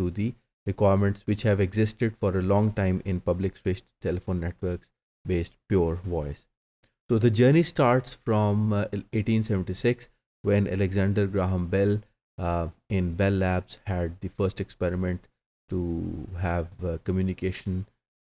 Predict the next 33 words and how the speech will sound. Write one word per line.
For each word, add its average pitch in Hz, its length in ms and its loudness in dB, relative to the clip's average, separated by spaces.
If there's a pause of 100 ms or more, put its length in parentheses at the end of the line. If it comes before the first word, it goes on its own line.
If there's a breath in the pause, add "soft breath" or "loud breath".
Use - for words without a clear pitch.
wired 95 460 0
communication 87 720 -4 (160)
for, 87 220 -2 (260)
uh, 85 200 -6 (540)
uh, 78 260 -8 (120)
audio 92 480 0 (100)
over 87 380 -4 (160)
a 90 140 -8
telephone 85 500 -4
line. 78 320 -8 (540)
Uh, 92 120 0
so 101 140 -2
that 110 480 2
was 110 320 4
the 107 100 0
genesis, 117 600 0 (300)
and 101 160 2
that 107 240 4
resulted 107 520 0
into 104 300 -2
the 95 240 -2
evolution 95 500 0
of 110 140 -2
telephony. 98 600 -2 (440)
So 104 80 2
we 101 180 2
moved 120 380 2
from, 104 460 0
uh, 98 200 0 (360)
public 107 300 4
switch 110 260 -2
telephone 104 400 0
networks, 104 560 -2